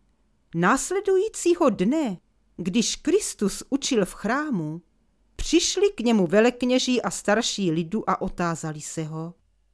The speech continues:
„Jakou mocí to činíš? A kdo ti tuto moc dal?“ Kněží a starší měli nepochybné důkazy o moci Ježíše Krista.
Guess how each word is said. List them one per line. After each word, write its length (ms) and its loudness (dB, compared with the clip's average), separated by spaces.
„Jakou 520 2
mocí 440 -2
to 160 -8
činíš? 920 -6
A 80 2
kdo 280 0
ti 200 -4
tuto 320 0
moc 320 -4
dal?“ 440 -10
Kněží 540 2
a 80 0
starší 680 0
měli 320 2
nepochybné 760 0
důkazy 800 -2
o 120 4
moci 680 0
Ježíše 580 -2
Krista. 720 -10